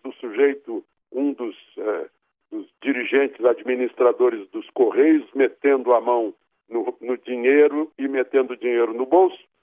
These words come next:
e denunciado por Roberto Jefferson, né?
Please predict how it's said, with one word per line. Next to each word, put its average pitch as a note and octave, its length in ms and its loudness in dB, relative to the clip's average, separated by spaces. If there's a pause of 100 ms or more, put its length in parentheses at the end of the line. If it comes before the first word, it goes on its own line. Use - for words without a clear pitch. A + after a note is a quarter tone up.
(200)
e D#3 240 -8
denunciado D3 920 0
por C#3+ 200 -8
Roberto C3+ 560 0
Jefferson, C3+ 800 -2 (260)
né? B2+ 140 -12